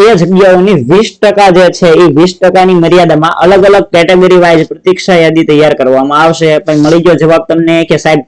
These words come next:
કેટલું મે-, અ, જે કેટલી પ્રતીક્ષા યાદી આવશે, તો જે જગ્યા છે અનામતની અને બિન અનામતની જે જગ્યા છે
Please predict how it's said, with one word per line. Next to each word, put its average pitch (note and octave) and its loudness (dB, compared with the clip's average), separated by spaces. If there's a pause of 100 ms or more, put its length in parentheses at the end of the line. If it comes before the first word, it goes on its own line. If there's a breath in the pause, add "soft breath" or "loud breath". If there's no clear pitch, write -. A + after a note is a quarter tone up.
કેટલું F3 0
મે-, D#3 0
અ, C3 2
જે D3 0 (540)
કેટલી F3 0
પ્રતીક્ષા D#3+ -4
યાદી D3+ 0
આવશે, D3 0
તો D#3 0
જે E3 0
જગ્યા F3+ 0
છે B2 -4 (260 loud breath)
અનામતની F3+ 0
અને G3 0
બિન F3+ 2
અનામતની E3+ -2
જે D#3+ 0
જગ્યા D3+ 0
છે D3 -2